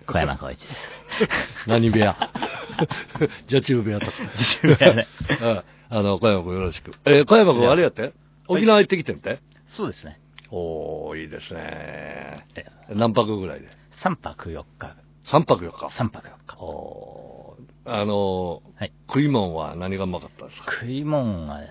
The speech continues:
Speaker 1: すね、まあ、地元の
Speaker 2: うん。
Speaker 1: 魚の数々。
Speaker 2: あー。はいはい。魚の数々。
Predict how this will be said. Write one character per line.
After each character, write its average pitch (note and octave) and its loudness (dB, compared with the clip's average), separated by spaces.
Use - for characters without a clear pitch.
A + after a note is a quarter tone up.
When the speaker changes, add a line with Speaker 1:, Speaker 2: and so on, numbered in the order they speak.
Speaker 1:
す - -20
ね、 - -20
ま F#3+ 0
あ、 A2 0
地 F2+ -4
元 G#2 0
の E2+ -6
Speaker 2:
う G2 -8
ん。 D#2+ -10
Speaker 1:
魚 F2+ -4
の D#2 -8
数 B2+ 2
々。 A2+ 0
Speaker 2:
あ E2 -8
ー。 - -18
は F2+ -4
い D#2+ -8
は D#2 -12
い。 - -16
魚 G2 -6
の E2 -10
数 E2 -12
々。 D#2 -12